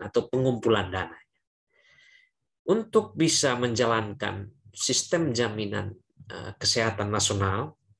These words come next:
B P J S Kesehatan tentu harus mengumpulkan dana dari berbagai pihak. Yang pertama, B P J S mendapatkan transfer dana dari A P B N.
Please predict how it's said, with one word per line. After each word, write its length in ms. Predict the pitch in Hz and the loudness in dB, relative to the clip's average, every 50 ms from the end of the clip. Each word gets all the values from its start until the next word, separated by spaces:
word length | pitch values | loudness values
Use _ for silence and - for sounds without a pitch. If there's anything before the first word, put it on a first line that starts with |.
| _ _ _ _ | _ _ _ _
B 400 | - - 101 - - 131 147 147 | -20 -20 -18 -6 -2 -2 0 0
P 80 | - | 0
J 160 | 143 131 143 131 | 2 2 2 2
S 80 | - | 2
Kesehatan 640 | - - 123 - - 123 113 - - 135 135 120 - | 2 0 0 2 2 0 0 -2 -2 -4 -6 -6 -6
tentu 480 | - 110 107 101 - - 120 117 113 107 | -8 -10 -10 -10 -6 -4 -4 -4 -4 -4
harus 460 | - 110 107 110 110 - - - - | -4 -2 -2 0 0 0 0 0 -2
mengumpulkan 640 | 104 101 101 98 95 - 135 143 139 - 131 117 117 | -2 -2 -2 -2 -2 0 0 0 2 0 -2 -2 0
dana 320 | 107 110 107 107 120 123 | 0 -2 0 0 -2 -2
dari 320 | 117 104 104 104 98 95 95 | 0 0 0 0 0 -2 -2
berbagai 460 | 98 95 92 - 98 95 - - - | -4 -6 -4 -4 -6 -6 -8 -10 -8
pihak. 280 | - 101 - - - - - _ _ _ - - - _ _ _ _ - - - - _ _ _ _ _ _ _ _ _ _ _ _ _ _ _ _ _ _ _ _ _ _ _ _ _ _ - | -6 -6 -6 -6 -10 -14 -16 _ _ _ -20 -20 -20 _ _ _ _ -20 -20 -20 -20 _ _ _ _ _ _ _ _ _ _ _ _ _ _ _ _ _ _ _ _ _ _ _ _ _ _ -2
Yang 240 | 135 160 170 165 | -2 0 0 0
pertama, 720 | - 170 - - 147 135 127 123 131 143 160 185 196 - - - - _ _ _ - - - | 0 0 0 0 0 0 2 2 2 2 2 2 0 -2 -4 -10 -16 _ _ _ -20 -20 -20
B 400 | - - - - - - 127 - | -18 -18 -18 -8 -4 -2 -2 0
P 160 | - 127 120 | 0 0 2
J 160 | 120 139 147 | 4 4 4
S 400 | 151 - - - - - - - - 123 | 4 4 2 2 0 -2 -4 -6 -6 -4
mendapatkan 880 | 127 123 117 123 117 - - 117 120 - - - 101 98 95 85 - | -2 0 0 0 0 0 -2 -4 -4 -4 -4 -6 -6 -6 -6 -8 -6
transfer 480 | - 123 139 151 156 151 - - 131 123 113 104 | -2 -2 0 0 0 -2 -2 0 0 0 0 0
dana 320 | 104 107 104 104 120 123 | -2 -2 -2 -2 -2 -4
dari 400 | 104 98 110 98 95 101 107 - | -4 -2 -2 -2 -2 -4 -6 -6
A 220 | - 107 104 101 - | -6 -4 -4 -4 -2
P 160 | 107 101 95 | -2 -2 0
B 40 | 104 - | -2 -4
N. 200 | - - - - | -6 -6 -10 -12